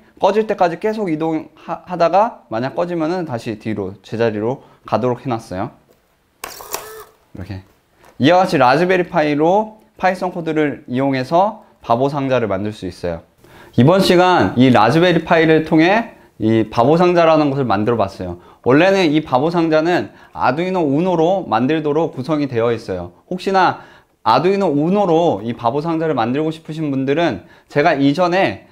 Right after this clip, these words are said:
바보 상자 만들기라는 동영상 강의를 찍은 게 있어요. 그 동영상을 보시고 한번 따라 만들어 보시기 바래요. 참고로 이 라즈베리 파이 쪽에 살펴보면은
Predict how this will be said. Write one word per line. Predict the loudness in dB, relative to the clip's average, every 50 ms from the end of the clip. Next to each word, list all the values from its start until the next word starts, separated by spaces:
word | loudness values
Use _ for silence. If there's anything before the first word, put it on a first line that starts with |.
| _ _ _ _ _
바보 | 0 0 2 2 2 0
상자 | 0 -2 0 2 2 2
만들기라는 | 2 2 0 0 0 -2 -2 -2 -2 -2 -2 -2 -2 -2 -4 -6 -6
동영상 | -4 -4 -4 -4 -4 -4 -6 -6 -4
강의를 | -4 -4 -4 -4 -6 -8 -10 -12 _
찍은 | -12 -10 -8 -4 -2
게 | -2 -2
있어요. | -4 -4 -8 -8 -8 -8 -6
그 | -8 -6
동영상을 | -4 -2 -2 -2 -2 -2 -2 -2 -2 -2 -2
보시고 | -4 -6 -6 -4 -8 -4 -2 0 0 0 -2 -4 -12 -20 _ _
한번 | _ -6 -4 -2 0 0 0 0 -2 -2
따라 | -2 0 2 2 2
만들어 | 0 -2 -4 -2 -4 -4 -4
보시기 | -6 -8 -10 -12 -8 -8
바래요. | -8 -8 -8 -10 -12 -12 -16 _ _ _ _ _ _ _ _ _ _ _ _
참고로 | -6 -4 -2 0 2 2 2 4 2 2 2
이 | 0 0 0
라즈베리 | 2 2 2 0 0 -2 -2 -2 -4
파이 | -2 -2 -2 -2 -2
쪽에 | -6 -6 -6 -6
살펴보면은 | -4 -6 -8 -6 -4 -6 -4 -2 -2 -2 -2 -2 -2 -2 -2 -4 -6